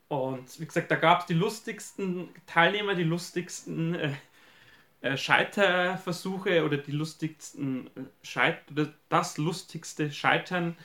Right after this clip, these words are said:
wie man, äh, auf manchen, äh, oder in manchen Spielen halt ausscheiden kann. Also ein Spiel, was mir sehr in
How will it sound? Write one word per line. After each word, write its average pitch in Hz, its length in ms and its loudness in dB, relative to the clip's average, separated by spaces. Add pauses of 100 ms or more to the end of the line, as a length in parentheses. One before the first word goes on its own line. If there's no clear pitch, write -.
(420)
wie 151 120 0
man, 147 400 0
äh, 120 160 -2
auf 123 160 -6
manchen, 143 800 0
äh, 123 400 -4 (560)
oder 139 140 -2
in 135 80 0
manchen 143 680 0
Spielen 143 480 -4
halt 127 220 0
ausscheiden 160 480 4
kann. 156 260 0
Also 139 220 0
ein 151 180 2
Spiel, 156 240 -6
was 135 200 -2
mir 139 100 0
sehr 151 260 0
in 170 200 0